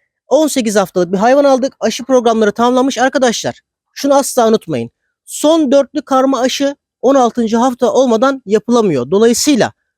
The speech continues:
lütfen aldığınız yerde size anlatmış olduğum bu şartlar sağlanıyor mu? Sağlanmıyor mu? Bunu muhakkak kontrol ettirin. Bir. İkincisi alacağınız işletmede buraya hayvanlar geldi.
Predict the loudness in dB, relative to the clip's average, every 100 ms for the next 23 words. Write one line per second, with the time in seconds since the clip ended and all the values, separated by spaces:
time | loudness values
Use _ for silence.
0 | -6 -4 -2 -4 -6 -8 _ _ -2 0
1 | 0 0 -2 0 -2 -2 -6 -6 -4 -2
2 | -2 -4 -8 -4 -2 -2 0 0 0 -2
3 | -2 -4 -2 -2 0 2 2 2 2 0
4 | -2 -6 _ _ _ _ _ -14 -12 -6
5 | -2 0 2 0 -2 -4 -6 -10 -16 _
6 | _ -8 -2 -2 -4 _ 0 0 2 -2
7 | -2 -4 _ _ -2 -2 0 -2 -2 -4
8 | -6 -6 _ -4 -4 -2 0 0 -2 -2
9 | 0 0 0 -2 _ _ _ _ _ _
10 | _ _ _ _ _ _ -4 0 0 2
11 | 2 2 -2 -2 -2 -2 -2 -2 -2 -2
12 | -6 _ _ _ _ _ _ _ _ -2
13 | 2 2 2 2 0 0 0 0 2 0
14 | 0 -6